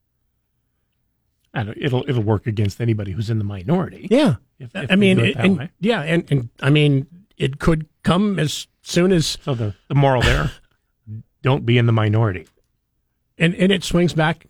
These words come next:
Speaker 2: and forth. I mean, you, you just look, we, we had a completely different look at Congress and the presidency,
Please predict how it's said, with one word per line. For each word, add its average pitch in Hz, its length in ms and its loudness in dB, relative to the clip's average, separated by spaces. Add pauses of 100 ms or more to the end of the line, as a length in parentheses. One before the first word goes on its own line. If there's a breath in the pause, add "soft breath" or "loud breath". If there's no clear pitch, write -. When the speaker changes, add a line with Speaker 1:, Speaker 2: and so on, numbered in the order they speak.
Speaker 2:
and 170 140 -2
forth. 233 260 -4
I 127 60 0
mean, 147 300 2
you, 147 120 2
you 151 200 0
just 156 220 -2
look, 220 180 -2
we, 156 160 -4
we 156 400 2 (160)
had 156 180 -2
a 151 60 -4
completely 156 680 0
different 147 460 -2
look 196 240 0
at 135 220 -4
Congress 156 460 0
and 151 60 2
the 143 60 -2
presidency, 180 680 0